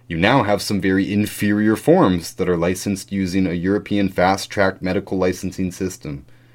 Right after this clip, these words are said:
But if you want good old natural milk thistle from seed and leaf together as a food supplement, it is now illegal. Yeah, that is absolutely the last thing that you want, is the control of these substances.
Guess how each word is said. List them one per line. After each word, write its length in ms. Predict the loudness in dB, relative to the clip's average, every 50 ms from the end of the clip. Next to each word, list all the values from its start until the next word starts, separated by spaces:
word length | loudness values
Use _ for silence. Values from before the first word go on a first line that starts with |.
| _ _ -10
But 80 | -8
if 100 | -6 -2
you 80 | 0 2
want 260 | 2 2 2 0 0
good 140 | 0 2 4
old 220 | 4 4 4 2
natural 420 | 0 0 0 -2 -2 0 0 0 2
milk 300 | 2 2 0 0 -2 -4
thistle 460 | -6 -6 -4 -4 -4 -2 -2 -4 -4 -8
from 200 | -10 -8 -8 -8
seed 420 | -8 -8 -8 -6 -4 -4 -4 -2
and 160 | -2 -2 -2 -2
leaf 240 | -4 -4 -4 -6
together 380 | -10 -8 -2 -2 0 2 2 0
as 140 | 0 0 -2
a 60 | -6
food 340 | -6 -4 -4 -2 -2 -2 -4
supplement, 580 | -4 -4 -4 -2 -2 -2 0 0 -2 -2 -6 _ _ _ _ _ _ -16
it 120 | -10 -8
is 140 | -8 -4 -4
now 300 | -2 0 2 2 2 2
illegal. 680 | 0 0 -2 -4 -2 -2 -4 -4 -6 -8 -12 -12 -14 -20 _ _ _ _ _ _ _ -20 -20 -20 _ _ -20 _ _ _ -20 _ _ _ _ _ -6
Yeah, 140 | -4 -2 -2
that 140 | 0 -2
is 120 | -2 -2 0 2
absolutely 760 | 4 4 4 2 0 -8 -4 -2 2 2 2 2 2 -2 -2
the 160 | 2 4 4
last 400 | 6 8 6 6 4 2 -2 -2
thing 180 | 0 0 2 2
that 100 | 0 0
you 120 | 0 0
want, 420 | 2 4 4 4 2 0 -2 -6 _ _ _ _ _ _ -20 _ _ _ _ _ -20 -20 -20 -14 -10
is 180 | -10 -8 -8
the 60 | -8 -8
control 1160 | -6 -4 -4 -4 -4 -6 -6 -4 2 6 8 8 10 10 10 10 8 8 6 2 0 -2 -4
of 180 | -6 -6 -4 -4
these 200 | -4 -4 -4 -4
substances. 1000 | 0 2 2 2 0 -2 -6 -6 -6 -4 -4 -2 -2 -2 -2 -2 -6 -8 -10